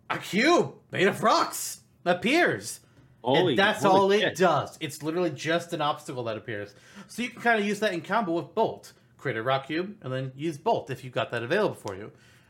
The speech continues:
Speaker 1: Rock Cube has a high amount of hit points, though, so it will take a while for, for you to be able to break it.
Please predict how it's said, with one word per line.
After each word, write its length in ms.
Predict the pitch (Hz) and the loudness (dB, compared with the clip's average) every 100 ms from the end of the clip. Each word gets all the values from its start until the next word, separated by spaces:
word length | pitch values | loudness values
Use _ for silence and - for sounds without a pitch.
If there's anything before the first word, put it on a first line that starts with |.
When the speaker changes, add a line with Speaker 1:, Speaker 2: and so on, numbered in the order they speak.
| - | -6
Speaker 1:
Rock 260 | 151 175 196 | 0 0 0
Cube 180 | 208 | -4
has 180 | 147 190 | 0 0
a 140 | 196 175 | 0 -2
high 320 | - 156 285 | -4 0 0
amount 280 | 277 277 170 | 0 -2 -2
of 80 | |
hit 200 | 185 220 | -4 -8
points, 260 | - 117 - | -8 -10 -8
though, 280 | 120 101 98 - - | -6 -6 -8 -16 -8
so 140 | 175 | -2
it 80 | 214 | 0
will 120 | 254 | -2
take 320 | - 185 196 | -2 -4 -4
a 40 | 151 | -2
while 180 | 165 135 | -2 -2
for, 240 | - 135 | -8 -14
for 160 | - 147 | -10 -8
you 140 | 139 | -6
to 40 | |
be 60 | 135 | -2
able 100 | 127 | -2
to 60 | 110 | -2
break 320 | 135 156 127 | -4 -4 -6
it. 220 | 98 - | -10 -12